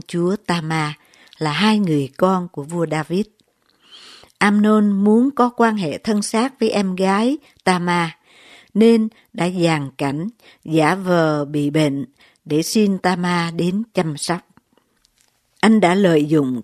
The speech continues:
cơ hội xâm phạm tiết hạnh người em gái. Khi lòng ham muốn của Amnon đã được thỏa mãn, Kinh Thánh ghi như vậy.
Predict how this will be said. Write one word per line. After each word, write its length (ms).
cơ 180
hội 460
xâm 420
phạm 400
tiết 220
hạnh 380
người 400
em 240
gái. 340
Khi 220
lòng 280
ham 280
muốn 260
của 160
Amnon 600
đã 160
được 320
thỏa 240
mãn, 360
Kinh 160
Thánh 300
ghi 240
như 200
vậy. 300